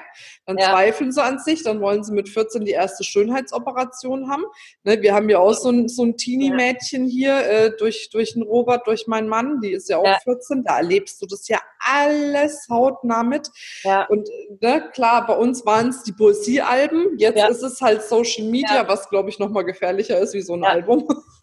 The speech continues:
Speaker 2: Genau, also ich sag mal, da
Speaker 1: Ja.
Speaker 2: hast du ja noch mehr Vergleichsmöglichkeiten, ne?
Speaker 1: Mhm.
Speaker 2: Also ich sag mal, wie gesagt, in, in meiner Jugend, da hast du eben das, das Umfeld gehabt, die, die du live irgendwo getroffen hast. Und, äh,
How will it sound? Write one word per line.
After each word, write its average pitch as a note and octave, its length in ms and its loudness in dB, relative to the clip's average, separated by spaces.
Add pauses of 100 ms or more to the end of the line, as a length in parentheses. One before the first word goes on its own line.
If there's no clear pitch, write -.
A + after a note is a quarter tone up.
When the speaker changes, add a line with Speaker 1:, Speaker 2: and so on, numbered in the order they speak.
(360)
Speaker 2:
Genau, A3+ 160 4
also G#3+ 180 4
ich A3+ 80 0
sag A#3 80 2
mal, G#3+ 120 4
da G#3+ 80 4
Speaker 1:
Ja. A3 40 4
Speaker 2:
hast A3+ 180 -2
du A#3+ 40 0
ja G#3+ 180 2
noch B3 300 0
mehr A3+ 180 2
Vergleichsmöglichkeiten, E3+ 1500 -4
ne? G3 60 -6
Speaker 1:
Mhm. F#3+ 60 2 (120)
Speaker 2:
Also G3 140 -2
ich - 120 -4
sag G#3+ 120 -4
mal, G3 180 2 (180)
wie E3+ 500 -10
gesagt, G#3+ 220 2
in, F3 100 0
in E3+ 160 0
meiner E3 200 0
Jugend, G3+ 200 -2
da G3+ 60 0
hast G3+ 180 0
du G#3+ 60 -4
eben G3+ 160 -2
das, G3 240 -2
das G3 160 -6
Umfeld C4 540 2
gehabt, D#3+ 300 -6
die, E3+ 120 -8
die F#3 100 -6
du G3+ 100 0
live G3 380 4
irgendwo G3 340 -6
getroffen G3 600 -2
hast. - 340 -8
Und, F3 420 -2
äh, E3+ 220 2